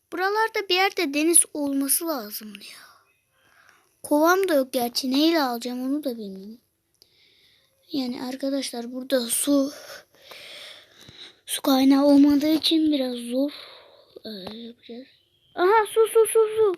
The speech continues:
Burada su varmış. Okey. Burada su var. Lamalar falan var burada. <laughs> Öldü lan.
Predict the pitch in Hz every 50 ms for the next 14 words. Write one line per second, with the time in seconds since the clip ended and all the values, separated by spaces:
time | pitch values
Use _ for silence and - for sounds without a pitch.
0 | - _ - 359 339 392 381 370 - 381 370 370 359 349 320 269 262 - - 330
1 | 311 - - 285 226 - _ _ _ _ _ _ _ _ _ _ - 320 320 339
2 | 320 - - 339 330 302 247 226 - - _ _ _ _ _ _ _ _ _ _
3 | _ _ _ _ _ _ _ _ _ _ _ _ _ _ _ _ _ _ _ _
4 | _ _ _ _ _ _ _ _ _ _ - 302 294 311 311 311 320 320 311 302
5 | - _ _ 311 302 294 294 277 285 269 - 302 269 277 262 269 285 - _ _
6 | 339 285 240 269 262 262 269 - _ - - - - - - - - _ - 392
7 | 403 392 392 381 392 392 392 392 381 381 381 403 427